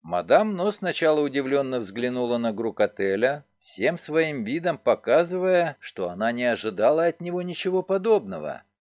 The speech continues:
а затем, вздохнув, устремила взгляд на пылавшие в камине дрова. Её муж нахмурился.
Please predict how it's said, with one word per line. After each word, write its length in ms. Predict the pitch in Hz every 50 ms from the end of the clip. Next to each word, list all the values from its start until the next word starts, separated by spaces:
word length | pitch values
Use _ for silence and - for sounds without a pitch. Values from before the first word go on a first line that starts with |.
| _ _ -
а 160 | 78 98 104
затем, 500 | 90 117 131 131 - - 226 240 240 226
вздохнув, 720 | 190 135 - 131 127 113 - - 143 170 220 240 214 -
устремила 640 | - 156 - - - 135 135 135 139 135 127 120 110
взгляд 600 | 92 80 87 92 104 123 160 202 214 - - - _ -
на 160 | 92 104 107
пылавшие 680 | - 104 101 104 120 156 185 - - - 202 190 196
в 80 | - -
камине 480 | - 165 139 123 123 135 143 151 160
дрова. 560 | 151 165 175 190 180 147 104 85 78 69 - - _ _ _ _ _ _ _ _ _ _
Её 360 | - 82 95 107 110 120 123
муж 320 | 117 107 127 156 160 - -
нахмурился. 1120 | 208 220 214 - 208 190 170 151 139 135 135 127 127 123 - - 123 120 117 117 107 -